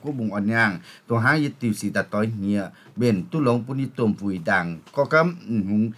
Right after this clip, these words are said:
tháo tôm vùi, đảng, xe quốc dùn, diệp phế, Diêm tiểu sĩ phải phấu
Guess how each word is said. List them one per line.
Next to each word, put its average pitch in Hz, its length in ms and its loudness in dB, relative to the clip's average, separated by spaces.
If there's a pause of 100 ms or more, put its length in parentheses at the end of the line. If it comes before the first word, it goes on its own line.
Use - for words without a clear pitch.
(200)
tháo 113 120 2
tôm 113 200 0
vùi, 104 340 0 (200)
đảng, 104 300 2
xe 113 180 2 (120)
quốc 156 220 0
dùn, 95 240 -2 (580)
diệp 123 200 0 (100)
phế, 131 400 4 (420)
Diêm 170 200 4
tiểu 147 100 2
sĩ 113 380 2
phải 120 180 2
phấu 120 200 4